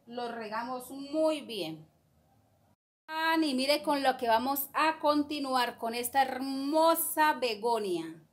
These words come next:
La vamos a sembrar en esta maceta roja. Mire la combinación tan bonita. Y hacemos lo mismo, la sacamos de allí. Mire el envasecito que trae. Eh, las begonias no necesitan un envase tan grande,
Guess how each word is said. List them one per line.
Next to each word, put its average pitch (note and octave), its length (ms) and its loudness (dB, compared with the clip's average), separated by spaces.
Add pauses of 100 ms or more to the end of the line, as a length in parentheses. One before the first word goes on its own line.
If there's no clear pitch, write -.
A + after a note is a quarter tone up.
(920)
La A3+ 100 -4
vamos B3 220 -2
a C4+ 120 -4
sembrar A3 300 -2
en B3+ 120 -4
esta B3+ 260 -4
maceta C4+ 760 0
roja. C4 420 -2
Mire B3+ 180 -8
la B3+ 160 -6
combinación A3 720 -8
tan C4 200 -2
bonita. C4+ 460 -8 (400)
Y C4+ 100 -2
hacemos C#4 480 -2
lo B3+ 140 0
mismo, D4+ 400 -2
la C4+ 160 -2
sacamos A#3 560 -4
de A3+ 100 -6
allí. B3 300 -4
Mire C4 160 -2
el C4 80 -4
envasecito A3+ 640 -6
que A#3+ 120 -8
trae. A3+ 360 0 (340)
Eh, D4 240 2
las D4 320 0
begonias D4 380 2
no C#4+ 100 2
necesitan C4+ 460 0
un C4+ 100 -4
envase C4 480 0
tan G#3+ 260 -4
grande, B3 560 2